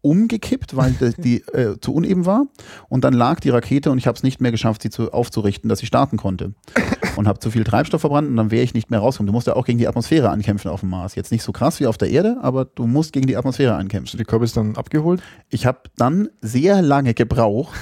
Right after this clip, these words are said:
Speaker 1: <laughs> rauszufinden, wie ich schaffe, in einer Atmosphäre an derselben Stelle zu landen, dass die von A nach B
Speaker 2: Ja,
Speaker 1: hinlaufen
Speaker 2: auf
Speaker 1: können.
Speaker 2: der anderen Seite gegenüberliegend bremsen.
Speaker 1: Ja, aber das kannst du halt nicht so ganz
Speaker 2: <laughs>
Speaker 1: genau bestimmen, weil du ja in der Atmosphäre auch gebremst wirst und, aber,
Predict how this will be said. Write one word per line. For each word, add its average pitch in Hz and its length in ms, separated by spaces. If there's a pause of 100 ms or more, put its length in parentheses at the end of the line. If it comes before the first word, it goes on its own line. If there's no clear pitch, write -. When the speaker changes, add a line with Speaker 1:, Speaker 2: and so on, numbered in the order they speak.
(120)
Speaker 1:
<laughs> - 180
rauszufinden, 127 840
wie 107 160
ich 110 100
schaffe, 143 320
in - 360
einer 101 280
Atmosphäre 113 680
an 110 80
derselben 101 540
Stelle 156 300
zu - 140
landen, 101 300
dass 110 160
die 110 80
von 107 160
A 101 140
nach 95 120
B - 120
Speaker 2:
Ja, 110 60
Speaker 1:
hinlaufen 113 440
Speaker 2:
auf 110 80
Speaker 1:
können. 95 100
Speaker 2:
der 98 80
anderen 107 280
Seite 107 600
gegenüberliegend 113 500
bremsen. 123 380
Speaker 1:
Ja, 101 600
aber 117 180
das 110 140
kannst 135 220
du - 20
halt 107 140
nicht 110 180
so 131 140
ganz 107 320
Speaker 2:
<laughs> - 0
Speaker 1:
genau 107 260
bestimmen, 123 480
weil 113 140
du 117 80
ja 110 60
in 139 120
der 135 160
Atmosphäre 117 480
auch 143 160
gebremst 117 540
wirst 170 340
und, 120 340
aber, 110 220